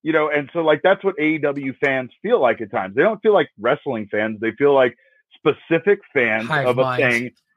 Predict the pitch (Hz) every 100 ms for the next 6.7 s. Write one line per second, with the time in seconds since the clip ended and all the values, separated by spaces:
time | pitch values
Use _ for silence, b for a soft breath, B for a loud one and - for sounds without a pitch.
0 | _ - 165 156 151 151 160 202 185 156
1 | 156 151 - _ - 139 160 - 170 170
2 | 156 135 139 135 131 - _ - 131 139
3 | 147 139 131 120 156 165 170 151 _ _
4 | - 143 147 - _ 127 123 156 175 180
5 | 190 185 - _ - 139 139 131 139 160
6 | 175 160 165 160 175 160 156